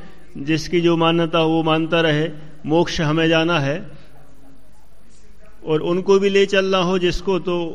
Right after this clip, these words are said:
<laughs> है ना, तो करें। इसलिए अपन समझते हुए और अपने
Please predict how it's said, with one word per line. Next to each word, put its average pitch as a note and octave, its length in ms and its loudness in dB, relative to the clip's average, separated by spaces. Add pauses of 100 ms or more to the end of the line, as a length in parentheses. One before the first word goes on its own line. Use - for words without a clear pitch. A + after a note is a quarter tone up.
(440)
<laughs> - 880 -2
है D3+ 120 2
ना, E3+ 100 -2 (800)
तो - 200 -10 (600)
करें। F#3 220 -2 (580)
इसलिए F3+ 340 2
अपन F3 600 -2
समझते D3 500 2
हुए D#3 300 2 (1040)
और C#3+ 240 2
अपने D3+ 300 2